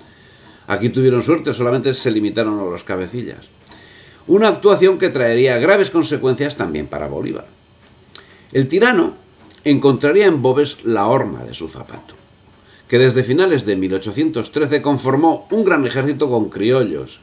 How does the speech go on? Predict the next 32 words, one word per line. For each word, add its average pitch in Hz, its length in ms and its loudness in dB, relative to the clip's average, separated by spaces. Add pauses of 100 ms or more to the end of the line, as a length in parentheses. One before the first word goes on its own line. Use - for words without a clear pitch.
indios 127 480 2
y 135 100 -2
negros, 120 340 0 (440)
con 214 220 2
los 185 160 2
que 139 260 0
acometió 120 680 0
acciones 139 480 -2
de 117 100 0
gran 156 240 0
osadía 123 600 -4
como 117 240 0
la 98 100 -4
Batalla 120 420 -4
de 107 100 -2
la 76 160 -10
Puerta, 151 500 0
su 107 180 -8
primera 107 340 -2
victoria 78 460 -8
notable. 80 480 -6 (1080)
Esas 226 280 0
acciones 147 600 2
no 156 140 0
tardarían 160 600 2 (220)
en 123 160 2
convertirlo 127 760 2
en 135 100 0
el 131 100 4
gran 185 220 0
caudillo 123 480 0
llanero 143 440 -2